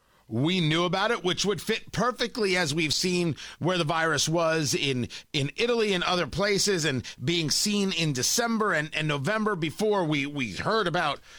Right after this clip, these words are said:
uh, the outbreak? Certainly fits into the rationale that China lies, because all communists lie. It's kind of what they do.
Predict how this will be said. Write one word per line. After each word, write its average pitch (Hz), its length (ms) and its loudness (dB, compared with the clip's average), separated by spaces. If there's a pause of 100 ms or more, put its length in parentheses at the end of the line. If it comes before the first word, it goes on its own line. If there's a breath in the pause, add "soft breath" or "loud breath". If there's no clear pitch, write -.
(180 loud breath)
uh, 170 120 0 (100)
the 180 180 2
outbreak? 120 540 -4 (2750)
Certainly 220 800 0
fits - 400 -2
into 208 720 0
the 170 240 0
rationale 175 800 0
that 165 280 -4
China 220 360 0
lies, 190 640 0 (500 soft breath)
because 165 360 2 (120)
all 208 400 2
communists 175 800 0
lie. 139 560 0 (340 soft breath)
It's 160 260 0
kind 180 460 0
of 165 180 -2
what 143 300 -2
they 127 300 -2
do. 113 500 -2